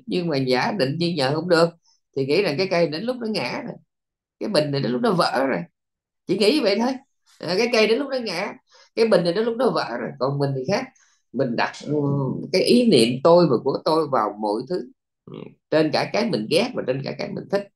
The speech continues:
Từ đó, cái đắng, cái ngọt, à, là do mình nghĩ ra. À, trong cái sáu trần vốn dĩ là chẳng có cái gì là ngọt là đắng, mà do mình nghĩ ra thôi. À, chứ,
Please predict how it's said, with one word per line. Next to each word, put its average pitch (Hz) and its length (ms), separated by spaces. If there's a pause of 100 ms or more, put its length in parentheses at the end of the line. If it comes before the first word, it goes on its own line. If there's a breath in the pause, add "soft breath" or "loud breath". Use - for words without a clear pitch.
(300)
Từ 104 120
đó, 131 340 (520 soft breath)
cái 170 100
đắng, 262 300
cái 220 120
ngọt, 127 440
à, 98 100 (140)
là - 160
do 135 300
mình 107 180
nghĩ 107 280
ra. 139 340 (460)
À, - 60 (120)
trong 139 220
cái 156 100
sáu 185 280
trần 113 200 (140)
vốn 180 300
dĩ 160 400 (420 soft breath)
là 98 200 (100)
chẳng - 140 (100)
có 156 140
cái 190 160
gì 110 260
là 101 140
ngọt 90 340
là 90 140
đắng, 147 140 (160)
mà 104 60
do 120 140
mình 104 200
nghĩ 76 260
ra - 180
thôi. - 100 (300)
À, 73 140 (420 soft breath)
chứ, - 80